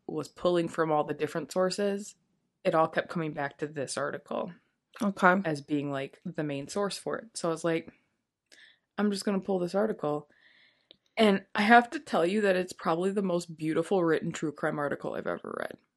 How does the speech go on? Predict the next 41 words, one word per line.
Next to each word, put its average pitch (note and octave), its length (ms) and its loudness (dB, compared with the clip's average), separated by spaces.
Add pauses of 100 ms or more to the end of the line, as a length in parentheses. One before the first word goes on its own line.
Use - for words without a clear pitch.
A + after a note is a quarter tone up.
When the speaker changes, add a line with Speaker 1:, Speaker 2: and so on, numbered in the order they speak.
(380)
Speaker 2:
What G#3+ 240 10
article A3+ 520 6
is - 200 0
it? G#3 220 -2 (160)
Speaker 1:
It F#3 120 2
is G#3 140 4
called, F3 460 6
so D#3 300 6 (600)
this F#3+ 160 2
is F#3 140 6
my, E3 400 6 (2000)
a F3+ 80 2
lot E3+ 300 10
of G3 140 8
this G3+ 220 8
comes F3+ 400 2
directly E3+ 360 6
from F3+ 200 6
that F3 140 6
article. F#3 640 6 (500)
Um, D#3 480 0
I'll E3+ 160 4
tell E3 220 6
you D#3+ 180 4
when D#3+ 140 4
I'm, D3 100 0
like, C3 160 -2
reading D3 300 0
directly C#3 360 2
from C#3+ 240 2
it D3+ 140 -4
instead - 260 -6
of, - 80 -8
like, C3 280 -8 (160)
in D#3+ 120 -2
my C#3+ 140 -6
own C#3 160 -8
words. F3+ 320 4
Speaker 2:
Right. - 80 -2 (120)
Speaker 1:
But, - 260 4 (680)
um, E3+ 440 6